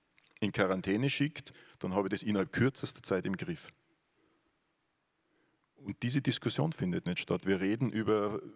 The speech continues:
alle möglichen juristischen Rahmenbedingungen, die wir schaffen müssen, bis wir überhaupt irgendwas tun können. Also ehrlich gesagt,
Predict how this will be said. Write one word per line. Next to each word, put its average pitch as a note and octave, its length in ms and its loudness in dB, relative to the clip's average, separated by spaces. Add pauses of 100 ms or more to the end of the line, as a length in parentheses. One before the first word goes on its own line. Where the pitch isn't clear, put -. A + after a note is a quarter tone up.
(220)
alle G#2+ 180 4
möglichen A2 840 0
juristischen G#2+ 640 -2
Rahmenbedingungen, F#2+ 720 2
die G2+ 100 0
wir G2 100 2
schaffen G2 440 0
müssen, G#2 260 -2
bis - 220 -2
wir G#2+ 80 4
überhaupt G#2 360 0
irgendwas G2+ 320 0
tun B2+ 220 2
können. - 300 -6 (580)
Also F#2+ 240 0
ehrlich G2 340 0
gesagt, - 380 -2